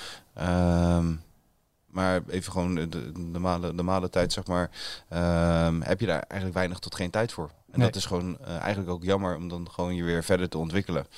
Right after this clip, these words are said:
Speaker 1: Je gaat eigenlijk maar door inderdaad op hetzelfde stramien. En je wil eigenlijk wel weer, weer nieuwe dingetjes bedenken.
Speaker 2: Ja, snap ik.
Speaker 1: En daar maak je dan soms geen tijd voor. Terwijl je dat eigenlijk wel gewoon zou moeten doen.
Speaker 2: Ja, want voor de gerechten maken ze het natuurlijk wel.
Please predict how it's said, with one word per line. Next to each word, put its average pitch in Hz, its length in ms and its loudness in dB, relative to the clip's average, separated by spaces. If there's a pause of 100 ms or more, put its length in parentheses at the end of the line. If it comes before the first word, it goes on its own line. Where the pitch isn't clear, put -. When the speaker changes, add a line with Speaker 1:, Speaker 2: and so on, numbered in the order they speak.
(300)
Speaker 1:
Je 90 100 -8
gaat 98 140 2
eigenlijk 90 220 0
maar 95 240 0
door 90 120 4
inderdaad 85 320 -2
op 85 60 -12
hetzelfde 85 280 0
stramien. 85 460 -2
En - 120 -6
je 82 80 -2
wil 85 120 2
eigenlijk 80 260 -2
wel 82 120 4
weer, 80 220 0
weer 80 100 -2
nieuwe 82 220 0
dingetjes 80 280 -2
bedenken. 80 440 -2
Speaker 2:
Ja, 107 220 2 (140)
snap - 300 -4
ik. 92 120 -8 (180)
Speaker 1:
En 85 140 -4
daar 85 80 0
maak 87 220 2
je 92 80 -8
dan 82 320 -2 (300)
soms - 240 -4
geen 80 140 -4
tijd 76 220 2
voor. 71 200 -2 (200)
Terwijl 80 240 2
je 76 60 -2
dat 71 80 0
eigenlijk 73 120 -4 (160)
wel 80 80 0
gewoon 78 160 -2
zou 78 120 0
moeten 76 220 -4
doen. 73 260 -12
Speaker 2:
Ja, 131 140 4
want 113 140 2
voor 147 120 4
de 123 60 4
gerechten 139 400 2
maken 101 220 2
ze 107 60 0
het 107 100 -2
natuurlijk 120 280 2
wel. 90 200 -4